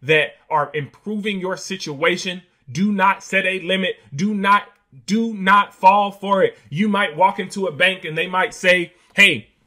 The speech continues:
I'm gonna let you borrow two hundred thousand dollars for your dream." Do not set a limit, because I believe me, believe me, there is a person out there with limitless funds that has not heard your idea yet.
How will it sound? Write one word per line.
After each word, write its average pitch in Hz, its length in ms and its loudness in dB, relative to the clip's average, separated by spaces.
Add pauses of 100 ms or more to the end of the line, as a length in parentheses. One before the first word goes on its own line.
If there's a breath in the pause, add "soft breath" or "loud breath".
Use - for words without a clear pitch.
(600)
I'm - 80 -10
gonna 202 120 0
let 202 240 0
you 185 100 -8
borrow 180 380 4
two 190 240 -4
hundred 180 260 -4
thousand 165 380 2
dollars 147 360 0
for 151 140 -16
your 135 160 -10
dream." 117 480 -8 (640)
Do 208 240 2
not 190 400 6
set 190 400 -2
a 185 180 4
limit, 175 400 0 (140)
because 165 260 -2
I 175 120 2
believe 180 340 -4
me, 131 200 -10 (220)
believe 147 280 -2
me, 110 200 -12 (140)
there 196 240 2
is 185 140 -2
a 175 100 0
person 240 580 0
out 196 300 2
there 147 320 -2 (140)
with 180 240 -6
limitless 202 920 2
funds 151 520 -2 (180)
that 165 200 2
has 185 300 -4
not 202 280 0
heard 190 320 0
your 196 240 0
idea 180 480 6
yet. 151 440 2